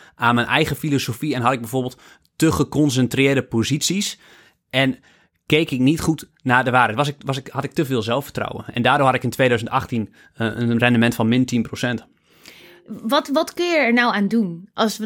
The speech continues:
Speaker 2: het hier zo over hebben? Hoe, hoe kun je dit ondervangen voor je? Stel je luistert naar deze podcast en je denkt,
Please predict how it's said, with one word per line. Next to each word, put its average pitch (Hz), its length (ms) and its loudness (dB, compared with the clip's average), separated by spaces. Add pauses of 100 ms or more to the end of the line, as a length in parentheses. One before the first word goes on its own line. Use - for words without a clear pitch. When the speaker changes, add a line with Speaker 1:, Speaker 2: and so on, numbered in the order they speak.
Speaker 2:
het 226 80 0
hier 240 200 2
zo 233 160 2
over 214 300 0
hebben? 196 460 -2
Hoe, 277 360 0 (160)
hoe 269 200 -2
kun 285 200 0
je 262 80 0
dit 247 160 -2
ondervangen 247 540 2
voor - 140 -6
je? - 60 -4
Stel 294 220 0
je 320 80 0
luistert 294 280 2
naar 247 160 2
deze 208 200 -2
podcast 254 580 0
en 240 120 -2
je 233 80 2
denkt, 226 320 0